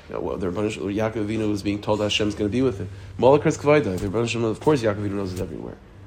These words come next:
Elamai, what was Yaakov Avinu bothered by? The, the, the Meichen of Elokus. That's what he was worried about. That's what he was concerned with. So what's the answer? That I'm gonna be with you. It's not gonna be the same. So Rabban Shalom's answer is, it is the same. You don't experience it as the same.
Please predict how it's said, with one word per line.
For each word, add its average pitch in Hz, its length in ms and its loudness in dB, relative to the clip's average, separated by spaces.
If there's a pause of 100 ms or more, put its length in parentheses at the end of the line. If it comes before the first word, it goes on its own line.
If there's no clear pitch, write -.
(320)
Elamai, 101 500 4
what 110 100 6
was 117 160 6
Yaakov 110 240 4
Avinu 104 220 4
bothered 90 340 0
by? 95 300 -4 (540)
The, - 340 -2 (180)
the, - 120 -10
the - 140 -6
Meichen 143 420 8
of 95 60 2
Elokus. - 500 -6
That's 113 180 0
what 113 40 -8
he 117 60 0
was 131 120 2
worried 160 220 6
about. 85 300 -8 (120)
That's 104 180 -4
what - 60 -12
he 113 60 -2
was 110 100 -4
concerned 151 400 2
with. 90 240 -8
So - 140 -2
what's 110 140 2
the 127 160 4
answer? 92 340 2
That 95 180 -6
I'm 92 80 -6
gonna 98 140 -2
be 117 140 2
with 139 200 0
you. 95 100 -2
It's 85 160 -10
not 113 140 0
gonna 127 120 0
be 131 60 2
the 135 100 0
same. 139 300 -2 (640)
So - 160 -10
Rabban - 200 0
Shalom's 131 200 -2
answer 151 260 0
is, 139 180 -2
it 127 140 4
is 262 180 8
the 123 100 2
same. - 260 -12 (460)
You 95 80 -8
don't 98 140 -2
experience 165 420 4
it 180 80 2
as 151 160 4
the 135 60 -2
same. 120 320 -4